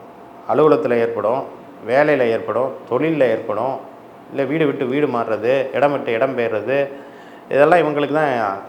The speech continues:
ஏற்படும். மே-, அதாவது மேஷத்துல இது வரைக்கும் இருந்தார். கும்பம், மீனம், மேஷம். இப்போ நாலாம் இடத்துக்கு வந்துட்டார். நாலாம் இடங்கிறது சொத்து சேர்க்கை,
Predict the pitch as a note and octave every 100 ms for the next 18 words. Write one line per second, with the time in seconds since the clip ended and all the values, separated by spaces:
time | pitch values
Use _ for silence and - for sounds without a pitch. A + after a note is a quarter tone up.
0 | - - - - - C3 B2+ G2+ E2+ -
1 | - - - - - - - - - -
2 | - - - - C3 D3+ C#3 - - -
3 | - B2+ D#3 D3 B2+ E3+ - - - -
4 | - - - - - B2+ E3 E3 E3 E3+
5 | D3+ C#3+ C#3 C#3+ A#2 A2 - - - -
6 | - - - - - - - - C3+ D3
7 | E3 F#3+ - - C3+ C#3+ E3 F#3+ - -
8 | A#2 C3 C3+ - - - A#2+ D#3 E3+ C3
9 | D#3 D#3 C3 - A#2+ - G#2+ A2 B2+ D3
10 | D3 C3+ C3+ C3 C3+ D#3+ F3 B2+ A2+ A2
11 | - - - - - - - - - -
12 | - - - E3+ E3+ G3 D#3+ C3+ B2 B2